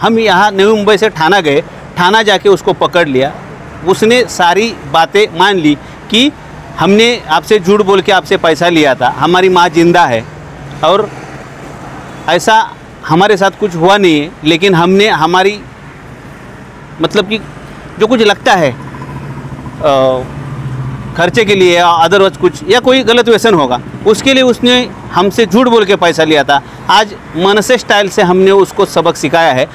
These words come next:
और उसके बाद में वहाँ के police station में हमने उसको जमा कर दिया है। हम ये video के माध्यम से आप लोगों को कहना चाहते हैं कि भावनिक रूप से ऐसा कोई आपको call आता है या कोई, अ, बात होती है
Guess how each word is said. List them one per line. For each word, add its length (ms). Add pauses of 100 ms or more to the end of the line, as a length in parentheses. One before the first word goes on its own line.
(160)
और 100
उसके 220
बाद 240
में 120
वहाँ 200
के 120
police 240
station 260
में 100
हमने 280
उसको 380 (240)
जमा 200
कर 180
दिया 240
है। 180
हम 240
ये 80
video 220
के 100
माध्यम 320
से 100
आप 140
लोगों 320
को 200
कहना 400
चाहते 340
हैं 160 (360)
कि 240
भावनिक 520
रूप 160
से 200
ऐसा 300
कोई 180
आपको 260
call 320
आता 280
है 220 (260)
या 80
कोई, 380
अ, 60 (760)
बात 280
होती 300
है 120